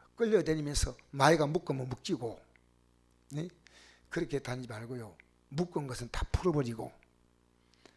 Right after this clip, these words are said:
또 나쁜 것은 전부 다, 다 묶어버리고 우리는 이 땅에 살면서요, 저 하늘의 영광을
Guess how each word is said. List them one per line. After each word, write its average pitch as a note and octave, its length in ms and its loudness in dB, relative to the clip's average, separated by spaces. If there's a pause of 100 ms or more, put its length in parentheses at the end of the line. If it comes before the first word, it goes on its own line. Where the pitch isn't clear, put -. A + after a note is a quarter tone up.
(260)
또 D#3+ 460 2 (1800)
나쁜 D3+ 440 -2
것은 D3 260 -4
전부 - 600 -4
다, F#3 180 -4 (540)
다 G2+ 220 0
묶어버리고 A#2+ 600 -14 (1000)
우리는 A#2+ 320 -10
이 A#2+ 80 -12
땅에 B2 260 -8
살면서요, A2+ 720 -4 (720)
저 G#2 120 -12
하늘의 G2+ 320 -10
영광을 F2 440 -14